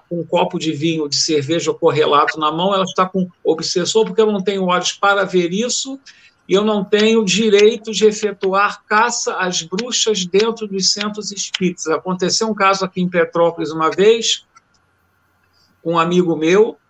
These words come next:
de movimento espírita, já falecido, eu vou falar até o nome dele, Soelis.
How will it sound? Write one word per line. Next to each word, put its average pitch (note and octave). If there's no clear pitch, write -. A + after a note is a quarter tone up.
de D#3
movimento D3+
espírita, F#3+
já F3+
falecido, F3+
eu F#3
vou G3
falar A#3
até B3+
o C#4+
nome C4+
dele, D3+
Soelis. D3